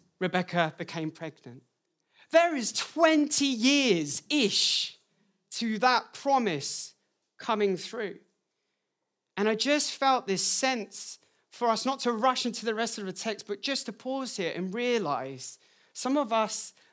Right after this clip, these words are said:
God is just asking us to be more patient with him, just to trust him more, because the promises and call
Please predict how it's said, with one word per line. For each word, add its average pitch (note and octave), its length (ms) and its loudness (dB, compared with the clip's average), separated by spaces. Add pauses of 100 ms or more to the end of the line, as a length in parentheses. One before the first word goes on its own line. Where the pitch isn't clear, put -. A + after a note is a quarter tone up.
(120)
God B3+ 180 0
is C4 160 -4
just A#3+ 200 -6 (120)
asking G#3 480 -4
us F#3 200 -4
to F#3 100 -10
be G3+ 160 -6
more F#3+ 220 -4
patient F#3+ 640 -8
with D#3+ 160 -16
him, D3+ 340 -14 (600)
just - 260 -2
to C4 100 -6
trust - 680 -2
him A3 420 -2 (300)
more, A3+ 520 0
because G3+ 360 -4
the A#3+ 80 0
promises C#4+ 680 -2
and A3+ 180 -6
call C4 380 -6